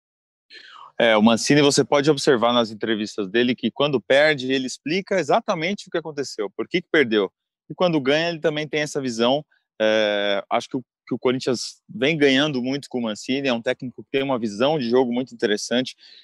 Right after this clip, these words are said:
tem uma leitura tática muito boa, dá uma liberdade pros jogadores. É, no vídeo de bastidores, é, desse jogo que foi publicado pelo Corinthians nesta segunda-feira,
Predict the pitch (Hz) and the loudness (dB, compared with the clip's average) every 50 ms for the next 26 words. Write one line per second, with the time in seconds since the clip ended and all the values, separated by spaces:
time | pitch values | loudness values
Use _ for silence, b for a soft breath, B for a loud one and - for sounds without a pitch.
0 | B B - - 127 131 131 123 120 117 - - 151 156 147 127 - - 127 131 | B B -2 0 2 4 4 4 2 0 0 0 2 2 2 2 2 2 2 2
1 | - - - 120 117 120 117 110 117 104 104 117 123 127 120 b b b b - | 2 -2 -10 -10 -8 -10 -10 -10 -10 -4 0 2 2 2 0 b b b b -2
2 | 107 123 143 160 160 147 143 127 131 123 117 110 123 127 123 - - 120 113 117 | 0 2 2 2 2 2 2 2 0 0 2 2 0 0 0 -4 -10 -14 -12 -10
3 | 113 - 104 101 101 123 127 120 - _ b b b b b - 113 117 120 117 | -10 -10 -10 -8 -8 -8 -8 -8 -12 _ b b b b b -6 -4 -2 -2 -2
4 | - 135 135 127 127 156 160 160 147 147 139 139 147 147 - - - 127 110 113 | -4 -8 -10 -6 -6 -6 -6 -6 -8 -6 0 0 0 0 0 -6 -14 -10 -6 -4
5 | 135 156 175 156 127 107 - - - - - 104 107 104 104 101 101 98 101 98 | -2 -2 -2 -2 -4 -6 -8 -14 -18 -12 -10 -8 -6 -6 -4 -4 -4 -4 -4 -4
6 | 95 98 98 92 92 - 104 117 113 - - 107 107 123 131 127 113 - - - | -6 -6 -8 -8 -10 -8 -8 -6 -6 -6 -8 -4 0 0 0 0 -2 -8 -6 -6
7 | 120 - 123 117 117 113 - 117 113 107 104 - b b b b _ - 127 123 | -4 -4 -4 -6 -6 -2 0 2 2 0 0 -6 b b b b _ -2 -2 -2
8 | 117 - - 117 117 117 - 117 110 - - - _ _ _ _ _ - 113 120 | 0 0 0 0 0 0 -4 -4 -6 -6 -6 -16 _ _ _ _ _ -6 -2 -2
9 | 123 123 - - 131 120 113 107 101 92 - _ _ - - 127 113 123 127 123 | -2 0 0 2 2 4 4 4 2 0 -4 _ _ -8 -8 -6 -6 -4 -2 -4
10 | 117 110 - - 139 147 151 | -4 -4 -2 -2 -2 -2 -2